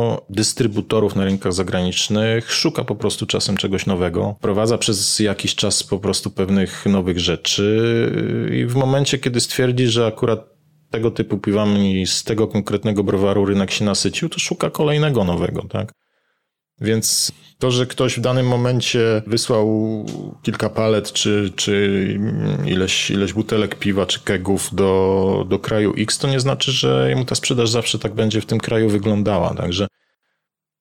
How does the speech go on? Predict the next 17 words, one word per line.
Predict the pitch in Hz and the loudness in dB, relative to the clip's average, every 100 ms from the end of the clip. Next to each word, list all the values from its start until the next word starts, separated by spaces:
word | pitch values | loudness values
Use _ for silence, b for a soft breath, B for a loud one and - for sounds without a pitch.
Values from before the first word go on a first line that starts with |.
| - | -4
nad | 131 156 | -2 0
tym | 160 151 | 2 4
rynkiem, | 151 151 147 | 2 2 2
jak | 135 | 2
nad | 139 127 | 0 -2
każdym, | - 131 127 123 | 0 0 2 2
nad | 120 - | 0 0
tymi | 127 123 | 0 2
rynkami | 120 110 135 131 123 107 | 2 0 0 2 0 0
zagranicznymi, | 117 110 117 110 - 120 120 | 0 0 0 0 0 2 2
jak | 107 | 2
nad | 110 | 0
każdymi | 104 104 95 110 110 | 0 -2 0 2 4
innymi | 107 107 104 | 4 4 2
rynkami | 98 104 101 | 0 0 -2
trzeba | 101 104 | 0 -2
pracować. | 95 92 - 101 98 101 98 - | -2 -4 -2 0 2 0 0 -2